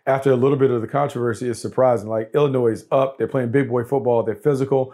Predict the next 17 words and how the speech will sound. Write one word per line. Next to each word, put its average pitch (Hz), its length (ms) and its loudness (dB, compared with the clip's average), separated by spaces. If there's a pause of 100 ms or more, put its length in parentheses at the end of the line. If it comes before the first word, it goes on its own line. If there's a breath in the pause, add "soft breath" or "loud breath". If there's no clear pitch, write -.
(220 loud breath)
And 139 100 0
I 147 80 2
will 160 120 4
say 147 180 2
this 135 180 0
about 120 260 0
Bi-, 131 280 2
Bielema. 139 360 0 (200 soft breath)
He 170 180 4
knows 165 280 4
how 147 100 2
to 135 60 4
win 135 220 2
in 123 120 -2
the 120 40 -2
Big 113 240 0
Ten. 147 320 0